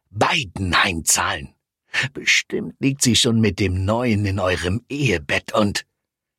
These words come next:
Henry riss die Augen auf, als das Salzwasser seine Lunge flutete.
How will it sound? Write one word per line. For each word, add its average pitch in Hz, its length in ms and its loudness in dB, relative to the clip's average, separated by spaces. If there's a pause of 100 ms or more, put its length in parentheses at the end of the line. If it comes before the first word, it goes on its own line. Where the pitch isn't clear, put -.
(240)
Henry 131 480 4
riss 135 260 2
die 107 220 -6
Augen 113 300 2
auf, 107 380 0 (180)
als 139 200 0
das 143 220 2
Salzwasser 131 600 2
seine 117 260 4
Lunge 101 340 2
flutete. - 640 -8